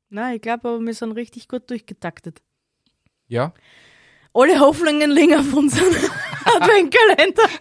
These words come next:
Speaker 2: Ja, leider sind's nur zweihundertfünfzigtausend.
Speaker 1: Ja, aber wie wir schon sagen, die zweihundertfünfzigtausend waren's auch schon.
Speaker 2: Ja, definitiv. Also mit die zweihundertfünfzigtausend könnte man auf jeden Fall unsere Schulden abbezahlen, könnte man auch vielleicht Anzahlung hernehmen für ein Haus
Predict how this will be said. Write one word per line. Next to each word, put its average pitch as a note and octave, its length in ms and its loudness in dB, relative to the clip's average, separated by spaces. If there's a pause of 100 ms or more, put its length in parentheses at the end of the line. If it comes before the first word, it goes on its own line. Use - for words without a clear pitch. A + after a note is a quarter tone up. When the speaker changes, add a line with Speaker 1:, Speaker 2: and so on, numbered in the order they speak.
(480)
Speaker 2:
Ja, D#3+ 240 4
leider D3 280 2
sind's C#3+ 240 -2
nur C#3 120 -6
zweihundertfünfzigtausend. B2 1120 -4
Speaker 1:
Ja, F#4+ 320 2
aber D4+ 280 4
wie F4+ 120 6
wir G4+ 160 2
schon G4+ 140 2
sagen, G4+ 400 2
die C4 120 -6
zweihundertfünfzigtausend F4+ 1040 0
waren's E4+ 240 0
auch F4 160 4
schon. G#3 300 -2
Speaker 2:
Ja, G2 380 -12 (140)
definitiv. G2 720 -14 (280)
Also A#2+ 320 -4
mit A#2+ 200 -6
die A#2 60 -16
zweihundertfünfzigtausend G#2+ 960 -6
könnte G#2+ 240 -12
man A2+ 100 -6
auf G2+ 80 -10
jeden A2 160 -6
Fall G#2+ 220 -10
unsere G2+ 260 -14
Schulden D#3+ 340 -8
abbezahlen, A#2+ 720 -8 (340)
könnte - 260 -6
man G#2+ 140 -6
auch A2+ 40 -12
vielleicht A2 320 -8
Anzahlung A#2 500 -8
hernehmen G#2+ 360 -12
für - 160 -14
ein F#2+ 180 -14
Haus C#3+ 400 -4